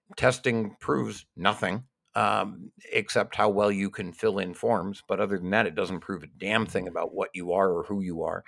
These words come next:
And the data that comes from testing is tracking nothing. And all of this takes an enormous amount of time. And they sucked all the fun out of it for me, so that, uh,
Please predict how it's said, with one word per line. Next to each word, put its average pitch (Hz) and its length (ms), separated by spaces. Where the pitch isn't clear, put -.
And 107 160
the 98 60
data 117 460
that - 180
comes 127 280
from 107 180
testing 104 500
is 98 200
tracking 95 640
nothing. 80 520
And 90 120
all 110 160
of 107 100
this 113 180
takes - 360
an 92 100
enormous 127 460
amount 101 220
of 101 100
time. 110 300
And 117 160
they 110 60
sucked - 300
all 85 120
the 82 80
fun 131 220
out 113 140
of 85 80
it - 120
for 104 180
me, 95 140
so 143 320
that, 127 400
uh, 98 440